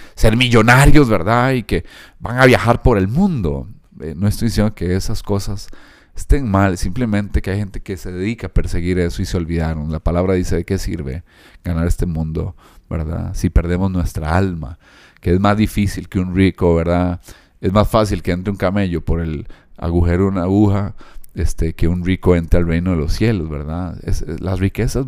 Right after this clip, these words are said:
para muchos, eh, yo veo que estorban más de lo que benefician, ¿verdad? Y entonces, Apocalipsis lo que va a hacer es rectificar en nuestro corazón, ¿verdad? Que es tener una vida bendecida. Dice, hay una bendición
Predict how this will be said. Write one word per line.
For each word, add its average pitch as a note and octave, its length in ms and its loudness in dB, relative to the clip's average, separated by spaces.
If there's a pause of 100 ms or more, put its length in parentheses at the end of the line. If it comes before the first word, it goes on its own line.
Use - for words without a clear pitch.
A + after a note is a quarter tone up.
para F2+ 200 4
muchos, G#2 420 -4
eh, E2+ 240 -12 (320)
yo F#2 120 2
veo G#2+ 100 4
que - 80 -2
estorban A2+ 560 0
más A2 260 -4
de G#2 80 -4
lo E2+ 140 -6
que E2 240 -16 (400)
benefician, E2+ 840 -4
¿verdad? E2 420 -10
Y G2+ 80 0
entonces, A#2 580 -4 (640)
Apocalipsis - 840 2 (320)
lo G#2 160 4
que G#2+ 120 4
va F#2+ 120 6
a G2+ 40 4
hacer G#2+ 280 0
es G2 320 0 (340)
rectificar A#2 640 2
en E3 80 -2
nuestro G2 260 -2
corazón, D2 640 -4
¿verdad? G#2 440 -12 (420)
Que G#2+ 140 6
es - 200 0
tener G#2 240 4
una A2+ 180 2
vida A2 300 4
bendecida. F#2 960 -4 (400)
Dice, G#2 180 -2
hay A2 120 4
una C3+ 220 4
bendición A2 880 0